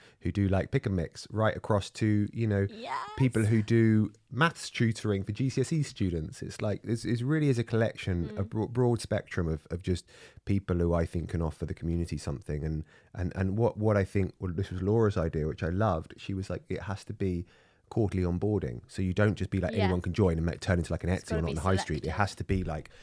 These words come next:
Speaker 1: very selective. Can, can we help this company? What can we do for them? How can we develop them? How can,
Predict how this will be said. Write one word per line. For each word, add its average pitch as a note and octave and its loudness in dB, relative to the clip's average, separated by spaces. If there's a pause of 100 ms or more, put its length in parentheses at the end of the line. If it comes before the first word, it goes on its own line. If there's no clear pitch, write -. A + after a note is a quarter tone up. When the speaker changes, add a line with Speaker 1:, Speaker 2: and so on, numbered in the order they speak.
(180)
Speaker 1:
very G2+ 4
selective. F2 0
Can, G2+ 2 (140)
can A#2 2
we A#2 2
help G2+ 0
this F#2 -6
company? D#2+ -4
What G2+ -2
can A2 -4
we G#2+ 0
do F2 -2
for - -10
them? D#2+ -4
How E2+ -4
can G2 -8
we G2+ 0
develop F2+ -2
them? E2 -4
How E2 -4
can, E2+ -4